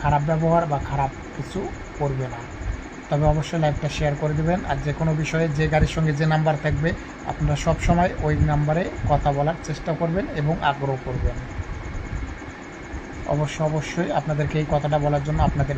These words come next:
লাইভে যুক্ত হলাম। আর আমাদের ফোন দেওয়ার সময় অবশ্যই ড্যাশবোর্ডে লেখা আছে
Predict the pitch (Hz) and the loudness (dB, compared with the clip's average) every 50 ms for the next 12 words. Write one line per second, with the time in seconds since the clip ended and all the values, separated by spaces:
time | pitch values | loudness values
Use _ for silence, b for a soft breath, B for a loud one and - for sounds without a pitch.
0 | 139 - 139 139 135 135 - 151 160 170 151 151 139 - - - 131 127 127 120 | -2 0 0 0 0 -2 -2 -2 -2 0 -2 -4 -4 -2 -2 -2 -2 -2 -2 -4
1 | 123 127 127 - - - - - - - - - - - - 139 135 139 139 135 | -6 -4 -4 -4 -6 -6 -10 -12 -12 -10 -10 -10 -8 -4 -2 0 0 2 0 0
2 | 135 131 135 - - - - - - - - - - - - - 151 156 170 170 | 0 -2 -4 -6 -8 -10 -12 -14 -12 -8 -4 -4 -2 -2 0 0 2 2 2 4
3 | 160 175 180 180 180 185 185 - - - - - - - - - - - - - | 4 4 4 6 6 4 4 2 -2 -10 -12 -6 -6 -6 -6 -6 -2 2 4 4
4 | - - - - - - - 196 202 220 208 208 202 190 - - 180 160 160 160 | 4 2 -2 -6 -6 4 4 4 6 8 8 8 8 8 6 6 6 6 6 6
5 | - - - 180 160 156 - - 160 151 151 147 143 139 151 147 160 151 147 139 | 4 4 2 0 0 0 -2 0 4 4 4 4 4 2 2 2 4 2 2 2
6 | - 147 147 139 131 - - 147 | 2 2 2 2 0 -2 -4 -6